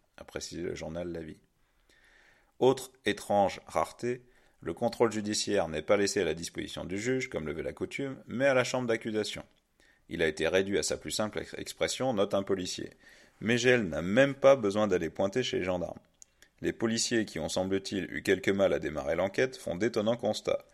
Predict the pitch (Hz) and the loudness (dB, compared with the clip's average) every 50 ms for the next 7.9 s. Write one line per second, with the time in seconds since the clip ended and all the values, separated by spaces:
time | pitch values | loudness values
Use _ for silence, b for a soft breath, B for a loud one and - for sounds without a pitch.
0 | b b b b b b b - - 101 - - - 120 110 98 95 95 - 98 | b b b b b b b -2 0 0 0 0 4 6 6 6 6 6 4 4
1 | 92 95 95 95 - 98 95 - - 101 98 92 85 78 76 73 73 73 80 82 | 4 6 4 2 2 -2 -6 -4 -2 -2 -2 -2 -2 -2 -2 -2 -2 -2 0 0
2 | 82 78 - - - 87 90 104 120 135 147 B B B B B B B B B | 0 -2 -2 -4 -4 -4 -2 -2 -4 -6 -6 B B B B B B B B B
3 | B - 92 101 110 107 - 104 92 98 95 - 92 92 101 113 123 - - - | B -2 0 0 0 0 -2 0 0 0 0 2 2 4 4 4 4 2 -2 -4
4 | 80 - - - - - 123 113 - - 90 78 78 78 - 90 87 98 110 123 | -4 -4 -4 -6 -2 2 2 2 2 2 -2 -4 -4 -4 -2 -2 -2 0 0 -2
5 | 123 110 90 85 82 - 113 107 110 98 98 95 - - 127 131 - - 85 82 | -2 -2 -2 -4 2 4 6 6 6 4 0 -4 -2 0 0 0 0 -2 -6 -6
6 | - - 101 110 120 123 101 90 85 - - 139 139 127 127 123 - - 113 95 | -6 -6 -6 -6 -6 -4 -4 -4 -6 -2 0 0 2 2 0 0 0 -4 -4 -4
7 | 80 - - - _ _ _ - - - - - - - - - - | -6 -8 -10 -18 _ _ _ -14 -14 -14 -16 -16 -16 -16 -16 -16 -20